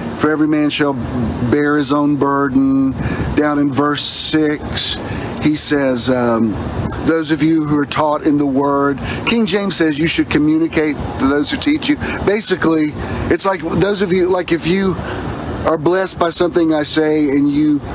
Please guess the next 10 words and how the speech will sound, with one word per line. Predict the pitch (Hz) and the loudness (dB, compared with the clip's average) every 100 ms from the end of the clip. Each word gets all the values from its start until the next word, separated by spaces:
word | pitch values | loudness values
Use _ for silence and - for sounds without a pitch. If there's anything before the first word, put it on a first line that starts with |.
| - - - - | -8 -10 -6 -2
uh, | 131 123 107 | 0 0 0
send | - 170 170 | 2 2 2
me | 165 | 0
something | - 151 143 147 143 | 0 -2 0 0 2
on, | 135 131 - - | 2 0 -2 -2
uh, | 135 120 113 107 - - - | 0 0 0 -4 -6 -6 -2
Cash | 156 151 151 | 0 0 2
App | 147 143 143 | 2 2 0
or | |
something, | 131 147 139 135 | 0 0 0 0